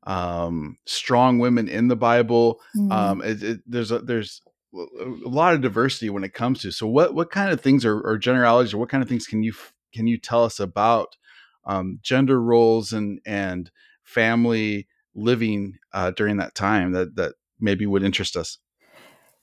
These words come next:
Speaker 2: Yeah, that's a great question. I think the Old Testament Hebrew Bible, you know, has a multiple of voices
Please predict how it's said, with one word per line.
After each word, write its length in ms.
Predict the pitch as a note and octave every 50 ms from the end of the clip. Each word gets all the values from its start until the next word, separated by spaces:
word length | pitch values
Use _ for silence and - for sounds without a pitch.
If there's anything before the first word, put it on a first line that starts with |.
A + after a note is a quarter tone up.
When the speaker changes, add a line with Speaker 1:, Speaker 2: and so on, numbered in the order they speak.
| _ _ - - -
Speaker 2:
Yeah, 680 | A3+ B3 C#4 D4 D4 C4 G#3+ F#3 E3 C3+ - - - - - _ _ _ _ _ _ _ _ _ _ - -
that's 220 | A3+ A#3 A3+ -
a 80 | B3+ A3+
great 400 | - - - A#3 A3+ G3 - -
question. 720 | - - A3 G#3 - - - - G#3+ F3+ F#3+ D#3 F3 F3+ - - _ _ _ _ -
I 80 | G#3 G3
think 520 | - - - - C#4+ C4+ C#4+ D#4 D#4+ - _ _ - - - - - _ _ _ _ -
the 720 | G#3+ - A3 G#3 G3 F#3 F3 F3 F3 F3+ F3+ E3 - - _ _
Old 300 | - - A#3+ B3+ B3+ B3+
Testament 580 | - - A3+ A3+ - - G#3+ G3 F#3+ F#3 - -
Hebrew 380 | - - G#3 G#3 G#3+ G#3 F#3+
Bible, 760 | F3+ - E3+ F3 F3 E3+ F3 E3+ D#3+ D3+ D3+ D3+ - - _ _ _ _
you 120 | G3 F3+
know, 140 | E3+ E3 E3+
has 600 | E3+ D#3+ F3+ F3+ F3+ E3+ E3 E3 E3 D#3+ D#3+ - - _ _ _ _ _ _ _ _ _ _ _ _ -
a 60 | G3+
multiple 680 | G3+ G3+ G#3 A3+ B3 B3 - A#3 A#3 - A3+ G3 F#3+ F#3
of 180 | F3+ F3 E3
voices 1000 | - E3 F3+ F#3 G3 F#3+ - - F#3+ E3+ D#3+ D#3 D#3+ D#3+ E3+ F#3 - - - -